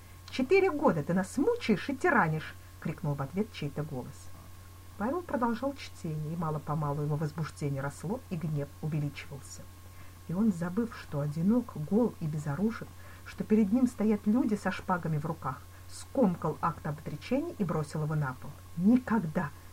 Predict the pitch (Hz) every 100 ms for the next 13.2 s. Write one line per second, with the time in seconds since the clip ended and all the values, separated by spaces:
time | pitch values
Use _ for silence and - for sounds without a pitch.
0 | - 151 - 151 - 123 131 - - -
1 | 202 269 302 285 202 240 214 170 165 165
2 | 202 269 185 - 190 202 196 - 160 -
3 | 147 190 - 214 214 185 143 - - -
4 | - - - 262 311 214 165 175 156 151
5 | 185 - 302 247 - 180 - 175 - 254
6 | - 247 254 - 294 170 135 - - 175
7 | 170 147 - 151 139 - 190 262 277 196
8 | 160 - 185 202 - 151 131 - - 143
9 | 143 - - - - - - - - -
10 | - - 170 254 277 262 254 240 302 -
11 | - 285 294 285 294 285 311 302 302 -
12 | 453 359 190 170 151 - 160 151 180 226
13 | 285 285